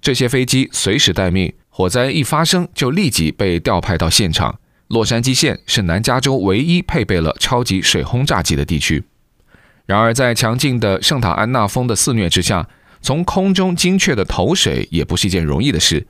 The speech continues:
这是极限飞行的精确操作。直升机引导他们进场，而风力不断的改变，他们必须飞得足够低以投放水，但是又要保持足够的高度以确保安全。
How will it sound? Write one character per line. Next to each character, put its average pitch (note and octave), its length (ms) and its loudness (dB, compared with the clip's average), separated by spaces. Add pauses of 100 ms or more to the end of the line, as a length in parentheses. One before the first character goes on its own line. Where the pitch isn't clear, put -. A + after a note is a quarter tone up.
(220)
这 B2 220 0
是 A#2 160 0
极 G3 220 0
限 B2+ 260 2
飞 A#2 180 0
行 F#2 160 0
的 F2 80 0
精 C#3+ 240 0
确 C#3+ 160 0
操 C#3 240 0
作。 D#3 280 -2 (260)
直 D3+ 160 -2
升 F#3+ 180 2
机 F#3+ 260 2
引 C3 200 0
导 G2+ 180 0
他 A2+ 140 -2
们 A#2+ 100 0
进 D#3+ 220 2
场， - 260 0 (300)
而 - 100 -2
风 F3+ 280 -2
力 E3 80 0
不 - 100 -2
断 D#3 160 0
的 G2+ 60 -2
改 C#2 180 -2
变， C#3 300 -2 (220)
他 G#2+ 100 0
们 F#2 100 0
必 G2 140 0
须 F#2 160 2
飞 G#2+ 160 -2
得 F#2+ 100 -2
足 F#2+ 260 -2
够 D#3+ 200 0
低 D#3+ 340 0
以 E3 100 -2
投 - 200 -2
放 A2 180 0
水， - 260 0 (300)
但 A#2+ 140 -2
是 A#2+ 140 0
又 A#2+ 40 2
要 A2 140 0
保 F2 180 0
持 A2 160 0
足 A#2+ 160 -2
够 E3 100 -2
的 B2+ 80 0
高 E3+ 220 -2
度 F#3 260 0 (200)
以 D2 100 -2
确 - 160 -2
保 C#2+ 120 0
安 G2+ 220 0
全。 C#2+ 360 -2